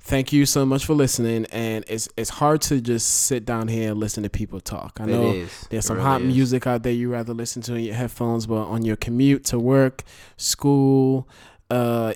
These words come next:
Speaker 1: your three A M booty call, what-, whatever, whatever you're going and you listen to us, we really appreciate that,
Speaker 2: I was
Speaker 1: guys.
Speaker 2: listening to it when I was doing some spring cleaning.
Speaker 1: Hey.
Speaker 2: Um,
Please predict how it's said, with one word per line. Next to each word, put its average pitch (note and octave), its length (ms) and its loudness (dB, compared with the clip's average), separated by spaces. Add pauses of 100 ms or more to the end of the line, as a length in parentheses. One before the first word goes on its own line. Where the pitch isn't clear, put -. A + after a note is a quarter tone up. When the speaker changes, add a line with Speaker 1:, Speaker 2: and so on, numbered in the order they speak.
Speaker 1:
your A2+ 260 0
three B2+ 420 2
A B2+ 60 2
M B2 80 0
booty C3 260 0
call, C3 400 2
what-, B2+ 240 2
whatever, C#3 640 4
whatever C#3 340 2
you're B2 200 4
going A#2 340 0
and A#2 100 0
you A#2+ 100 0
listen B2+ 300 -2
to C3 140 -2
us, B2+ 160 -4
we A2+ 140 -2
really A2 280 0
appreciate G2 520 -8
that, E2 100 -8
Speaker 2:
I A#2 60 2
was D3 100 0
Speaker 1:
guys. C#3+ 80 -4
Speaker 2:
listening C3 280 -4
to A2 120 -6
it G#2 60 -6
when G2+ 120 -8
I G#2 80 -4
was G2 140 -8
doing G2+ 160 -8
some G2 160 -10
spring G2+ 340 -6
cleaning. F#2+ 500 -12
Speaker 1:
Hey. G#2 540 -6
Speaker 2:
Um, F2+ 440 -10